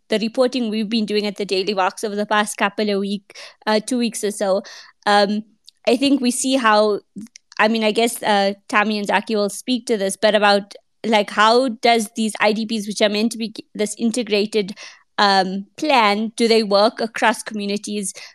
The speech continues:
whether, um, or do they mostly target the urban areas as opposed to rural areas? Um, because one of our reporters did a story about how women in farms speak about how, um,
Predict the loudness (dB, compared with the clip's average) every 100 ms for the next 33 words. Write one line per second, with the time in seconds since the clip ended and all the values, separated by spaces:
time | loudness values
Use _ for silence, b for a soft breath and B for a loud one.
0 | B -2 2 4 4 2 2 0 0 -6
1 | -10 _ 0 2 2 2 4 4 2 0
2 | -2 2 2 2 -4 -4 0 0 0 2
3 | 2 4 0 2 2 2 2 2 0 -4
4 | -6 -6 -2 -2 -2 -6 -4 -2 0 0
5 | 0 0 -2 -4 -10 B B B -2 0
6 | -2 -4 0 0 4 2 4 4 4 2
7 | 0 -4 -4 -8 -4 -2 -2 0 2 2
8 | 2 0 2 2 2 0 -2 -4 -6 0
9 | 4 4 2 -4 -4 -4 -4 -2 0 0
10 | 2 2 0 -6 B B B -2 0 0
11 | -4